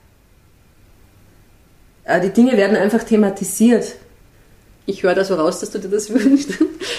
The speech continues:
Speaker 2: Nein, aber, äh, oder dass, dass manche sich das wünschen und ich glaub, es wird so in dem, so konkret nicht stattfinden, so diese, diese Aufarbeitung und dass, dass Politiker sich entschuldigen oder Journalisten. Da bin ich überzeugt davon, dass es nicht stattfinden wird.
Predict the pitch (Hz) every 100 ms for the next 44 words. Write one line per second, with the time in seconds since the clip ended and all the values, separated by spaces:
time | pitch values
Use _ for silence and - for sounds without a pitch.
0 | 262 226 202 202 214 208 196 185 175 175
1 | 208 208 - 180 185 190 190 220 214 208
2 | 214 196 202 - 214 196 196 196 - -
3 | - - 190 196 214 208 214 208 208 214
4 | 208 208 214 - - - - - 131 -
5 | 202 247 240 202 - - - 160 165 -
6 | 165 156 156 - - 180 175 175 165 170
7 | - 156 170 165 147 160 160 165 - -
8 | - _ - 156 - 196 190 185 185 -
9 | 180 - 202 185 165 175 175 175 175 -
10 | 160 160 - - _ _ - 214 208 190
11 | 190 170 165 185 175 185 - 170 175 175
12 | - 147 - 175 175 165